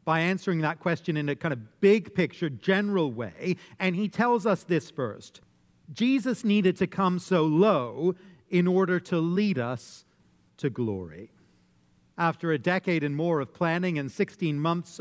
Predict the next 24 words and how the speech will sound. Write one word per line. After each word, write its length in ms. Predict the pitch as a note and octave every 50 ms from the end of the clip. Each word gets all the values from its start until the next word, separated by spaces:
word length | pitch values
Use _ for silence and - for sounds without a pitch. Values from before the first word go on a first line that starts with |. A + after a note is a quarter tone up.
| -
of 240 | - D#3 C#3+ B2 G#2
delays, 580 | - D#3 D3 D#3 G3 G3+ E3+ D#3 D3+ D#3 C3+ -
the 140 | - E3
long-awaited 840 | D#3 D3 D#3 F3+ G3 A3 A3+ G#3 G3 F3 D#3 E3+ E3 E3 D#3+ D#3+ - -
Confederation 800 | - D#3+ C3+ - - G3+ F#3+ F3 E3+ E3+ F3+ E3+ - F3+ D#3 D3
Line, 320 | D3 C#3+ C#3+ D3 D#3+ E3 - - - D#3+ - -
L 200 | F3 F#3 F3+ E3+
R 200 | E3 D#3 D#3 D#3
T, 440 | D#3 - - A3+ G3+ D#3+ D#3+ E3+ E3 - - - -
opened 380 | - G#3 A#3 G#3+ - G3+ F3+ -
here 180 | - F#3 E3+
in 100 | E3 D#3+
Ottawa 460 | D#3 D3 D3 D3 C3+ D3+ C#3+ C#3 C#3 C#3 - - - - _ _ _ _ _ _
yesterday. 500 | - C#3+ E3 D#3 - - - D3 C3+ C3
Maybe 300 | C3 C#3 D3+ D3+ C3 C#3
some 220 | B2+ - D#3+ C#3+ C#3
of 120 | C3+ A2
you 100 | A#2+ C3
went 240 | A#2+ B2+ B2+ C3+ B2
for 160 | - C3 A#2+
a 60 | A#2
ride 400 | A#2 A#2+ A#2 A#2 A#2 A#2 A#2 A2+
on 300 | - - D3+ C3 B2+ A#2+
it. 180 | G#2+ A2 B2 -